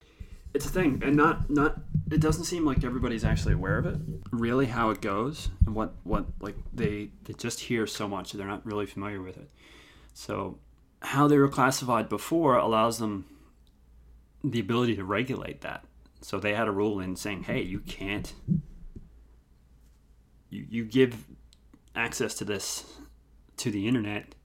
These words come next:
you can't delegate what packets come in." It's just, you're not allowed to. Uh, they can't do that anymore if this goes through. So this, this decision that came on to remove that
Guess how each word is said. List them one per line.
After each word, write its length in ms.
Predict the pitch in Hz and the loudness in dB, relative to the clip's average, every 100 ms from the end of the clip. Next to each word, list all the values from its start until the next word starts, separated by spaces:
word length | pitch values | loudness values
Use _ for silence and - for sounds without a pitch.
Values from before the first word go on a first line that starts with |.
| - | -12
you 180 | 107 110 | -4 -4
can't 520 | 123 - 110 101 - - - - - _ _ _ _ _ _ - _ - _ - - - | -4 0 2 2 -6 -18 -20 -20 -20 _ _ _ _ _ _ -20 _ -20 _ -20 -20 -2
delegate 500 | 113 110 107 98 - | 2 2 2 -2 0
what 320 | 104 95 - _ _ | -2 -2 -6 _ _
packets 360 | - 117 107 - | -8 -6 -6 -6
come 180 | 101 90 | -8 -10
in." 140 | - - - - _ _ _ _ - _ _ - - - | -14 -20 -20 -20 _ _ _ _ -20 _ _ -20 -20 -18
It's 120 | 104 - | -14 -12
just, 180 | - | -10
you're 100 | 98 | -6
not 120 | 92 87 | -4 -2
allowed 280 | 92 90 - | -2 -4 -6
to. 180 | - - - - - | -12 -14 -20 -20 -14
Uh, 160 | 92 92 | -10 -10
they 80 | 101 | -10
can't 200 | 95 92 | -10 -8
do 120 | 92 | -10
that 240 | 90 90 _ _ | -10 -12 _ _
anymore 600 | 107 95 95 92 90 92 - _ _ | -6 -4 -4 -4 -6 -8 -16 _ _
if 160 | 127 - | -4 -2
this 180 | 110 - | -6 -6
goes 200 | 92 - | -8 -8
through. 220 | 95 - | -10 -12
So 200 | - 104 | -8 -6
this, 240 | 101 113 - | -4 -4 -4
this 220 | 110 - | -6 -6
decision 420 | 113 - 120 110 | -6 -2 -2 0
that 140 | 104 110 | -2 -2
came 160 | 104 | -4
on 120 | 98 | -4
to 60 | 98 | -4
remove 420 | 98 101 113 117 | -4 -2 -2 -2
that 340 | 101 92 87 | -2 -4 -6